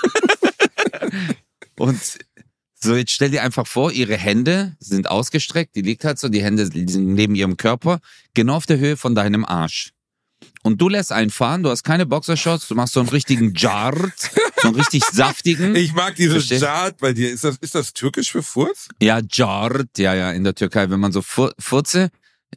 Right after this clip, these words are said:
Speaker 1: äh, guck mal, F-, Fürze haben ja in, äh, in jeder Sprache haben die auch, äh, wird's ja anders ausgesprochen. Guck mal, im Englischen sagt man Fahrt.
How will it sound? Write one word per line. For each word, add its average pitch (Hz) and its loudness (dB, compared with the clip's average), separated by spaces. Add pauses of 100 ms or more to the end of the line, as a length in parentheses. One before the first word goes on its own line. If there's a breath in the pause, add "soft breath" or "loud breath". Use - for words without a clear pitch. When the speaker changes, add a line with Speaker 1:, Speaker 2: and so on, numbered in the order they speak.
Speaker 1:
äh, - -4 (180)
guck 143 2
mal, 110 2
F-, - -12 (100)
Fürze 165 0
haben 131 2
ja 127 2
in, 110 0 (1120)
äh, 92 2 (640)
in 107 2
jeder 143 2
Sprache 143 -2
haben 143 2
die 131 2
auch, 123 -2
äh, 117 0 (520)
wird's - 0
ja - 0
anders 135 2
ausgesprochen. 87 -2
Guck 113 0
mal, 117 4
im 107 0
Englischen 156 2
sagt 139 0
man 147 2
Fahrt. 117 -2